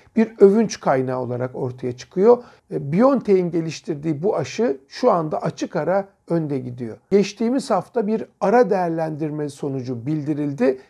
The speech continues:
ve bu ara değerlendirmede aşının yüzde doksan etkili olduğu rapor edildi. BioNTech'in aşısı aslında bir M R N A aşısı.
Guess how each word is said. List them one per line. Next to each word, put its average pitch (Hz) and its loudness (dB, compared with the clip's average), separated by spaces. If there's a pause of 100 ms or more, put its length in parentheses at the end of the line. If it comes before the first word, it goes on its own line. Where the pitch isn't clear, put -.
(100)
ve 180 2
bu - 0
ara 185 2
değerlendirmede 131 -2 (340)
aşının 190 0
yüzde 175 0
doksan 220 0 (280)
etkili 180 0
olduğu 127 0
rapor 110 -10
edildi. - -20 (380)
BioNTech'in 196 2 (160)
aşısı 214 -4 (280)
aslında 220 2
bir 240 2 (140)
M 220 0
R 165 -2
N 147 -4
A 131 -6
aşısı. 117 -10